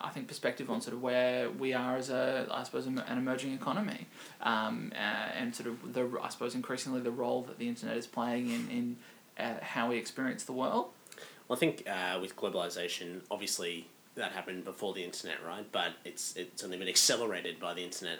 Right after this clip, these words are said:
Speaker 2: and so digital products, it, it's a, a matter of time before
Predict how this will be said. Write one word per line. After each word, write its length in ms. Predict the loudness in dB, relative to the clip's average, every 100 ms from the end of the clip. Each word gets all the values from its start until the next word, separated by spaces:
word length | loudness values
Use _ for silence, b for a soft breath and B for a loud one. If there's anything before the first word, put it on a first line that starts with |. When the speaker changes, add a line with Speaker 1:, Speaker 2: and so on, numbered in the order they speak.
| -4
Speaker 2:
and 120 | -4
so 160 | -4 0
digital 320 | 0 0 -2
products, 600 | -2 -2 -2 -2 -2 -4 -6
it, 160 | -10 -6
it's 400 | -6 -4 -6 -6 -14 -20 -20 -20 -10
a, 80 | -10 -10 -16 -4 6
a 60 |
matter 240 | 10 10 8
of 120 | 4
time 480 | 0 2 2 0 -4
before 560 | -8 -2 0 0 -2